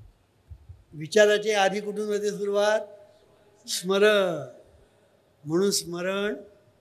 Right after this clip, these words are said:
देवाचे करावे. देवाचे म्हणजे दिव्यत्वाचे करावे.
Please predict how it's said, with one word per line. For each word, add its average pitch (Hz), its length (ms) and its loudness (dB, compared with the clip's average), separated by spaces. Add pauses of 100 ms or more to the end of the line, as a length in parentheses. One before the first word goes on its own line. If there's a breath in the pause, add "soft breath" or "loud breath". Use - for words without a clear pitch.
(120)
देवाचे 170 680 -4
करावे. 143 460 -10 (1300)
देवाचे 175 440 -2
म्हणजे 185 320 -4
दिव्यत्वाचे 196 1040 0
करावे. 151 480 -10